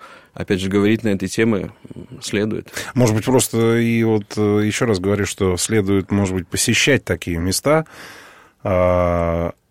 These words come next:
Speaker 2: ну вот мне, например, мы ездили компанией, были в Беларуси. М, я не скажу, что мы объехали всю страну, но мы, м, нормально поездили за две недели, в том числе были в Хатыне. Мы приехали туда в одиннадцать, провели там где-то, да, порядка полутора часов.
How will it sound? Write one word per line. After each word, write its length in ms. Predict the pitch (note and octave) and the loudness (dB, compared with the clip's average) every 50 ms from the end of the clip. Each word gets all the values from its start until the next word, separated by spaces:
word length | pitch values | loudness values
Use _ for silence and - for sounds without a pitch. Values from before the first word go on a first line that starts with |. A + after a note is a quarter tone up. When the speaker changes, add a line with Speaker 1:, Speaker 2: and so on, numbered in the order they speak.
| _ _ - | _ _ -2
Speaker 2:
ну 140 | - A2 A#2 | 2 4 4
вот 100 | A#2+ G#2+ | 4 4
мне, 200 | C3 F3 G3 G3 | 4 4 4 4
например, 460 | F3 D#3+ C#3+ A#2 B2 C3 C3+ C3 A#2+ | 4 4 2 2 2 2 4 4 4
мы 460 | A#2 A2+ A2 G#2+ G#2+ G#2 A2+ B2 A#2+ A#2 | 4 2 2 2 2 2 2 4 4 4
ездили 360 | A#2 A#2+ A2 F#2 G2+ G2 G2 | 2 2 0 0 0 -2 0
компанией, 560 | - A#2 A#2+ B2+ D#3 F3 F3+ E3+ D3 B2 A2 F#2+ | 2 2 2 2 2 2 2 4 4 2 2 2
были 260 | F#2 G2+ G2+ F#2+ F#2+ | 2 2 2 2 0
в 80 | F2 | 0
Беларуси. 540 | F2+ G2 G#2 G#2+ A2+ A#2 A2 F#2 - - - | 2 2 2 4 4 2 0 0 -2 -4 -4
М, 560 | F2+ F2 F2 F2 F2 E2+ E2+ F2+ F2+ F2+ - - - A2+ G#2+ G#2 - - - - G2 G2 G#2 G#2+ G2+ G2 - - - - - - - - - F#2 | -2 -2 -2 -2 -2 -2 -2 -2 -4 -4 -6 -10 -14 -18 -18 -16 -14 -14 -12 -12 -12 -12 -12 -12 -12 -12 -14 -14 -16 -16 -16 -18 -18 -18 -14 -8
я 180 | G#2 A2 A2 A2 | -2 0 0 0
не 60 | G2+ | 0
скажу, 280 | - - A#2+ A2 G#2 - | 0 0 0 0 0 -2
что 160 | - - G2 | -2 -2 0
мы 140 | G2 F#2+ G2 | 0 2 0
объехали 420 | F#2+ G2 G2 F2+ - - F2+ F2 | 0 0 -2 -4 -4 -4 -4 -6
всю 160 | - - G#2 | -4 -6 -8
страну, 400 | G2+ - - A#2 C#3 E3 F#3 F3+ | -8 -4 -2 0 0 2 2 2
но 100 | C#3+ A2+ | 2 2
мы, 240 | A#2 B2 C3 C3 B2 - - | 2 2 2 2 0 -2 -6
м, 640 | B2 B2 B2+ B2 B2+ B2 B2+ B2+ B2+ B2+ B2 - - - | -4 -2 0 0 0 -2 -4 -8 -8 -8 -8 -8 -8 -12
нормально 680 | C3 A2 G#2+ - - B2 C3 D3 D3+ D3 B2+ G2 F2 D#2+ | -18 -16 -16 -10 -4 -2 0 2 2 2 2 2 0 0
поездили 440 | G#2+ G#2 G2 F#2+ F2 E2+ E2 E2 F2 | 0 0 2 0 0 -2 -2 -2 0
за 140 | E2+ F#2+ F#2+ | 0 0 0
две 160 | G2 G2 G2 | 2 2 2
недели, 360 | G2 G#2 A2+ C#3 E3 D#3+ B2+ | 2 0 0 0 0 0 0
в 40 | - | 0
том 140 | - A#2 A2+ | 0 -2 -2
числе 240 | - - - A2+ G#2+ | -2 -2 -4 -2 -2
были 160 | G#2+ A2 G#2 | 0 -2 -2
в 80 | - - | -2 -2
Хатыне. 400 | - A#2 - - G2 E2 D#2 D#2+ | -4 -4 -2 -2 -2 -2 -2 -2
Мы 240 | E2 F2+ G2+ G2+ G2+ - - - - - - - - - _ - | -2 -2 -4 -4 -6 -10 -16 -18 -18 -16 -16 -18 -20 -16 _ -6
приехали 380 | - A2 A#2+ G2+ - G#2 G2 | -4 -2 -2 -2 -4 -6 -8
туда 200 | - G#2 G#2 G#2+ | -4 -2 0 2
в 60 | A2 | 2
одиннадцать, 480 | A2+ A#2+ C3+ F3 F3+ E3+ - - - E2+ | 2 2 0 0 0 -2 -2 -4 -6 -6
провели 380 | - F2+ F#2+ G2 G#2 B2+ F#2+ - | -4 -2 0 0 0 0 -2 -2
там 220 | - E2+ E2 E2+ | -4 -4 -4 -4
где-то, 200 | E2 E2 D#2 - | -4 -6 -6 -8
да, 160 | - G2+ C3 C3 | -8 -8 -8 -6
порядка 400 | A#2+ - F2+ F2 E2 - - G2+ | -6 -6 -6 -6 -6 -10 -12 -8
полутора 460 | - F#2 F#2 F2+ E2 - - - E2 | -4 -4 -2 -2 -4 -4 -6 -8 -6
часов. 420 | - - - E3 D#3+ D#3 - - | -6 -6 -2 -2 -2 -2 -4 -8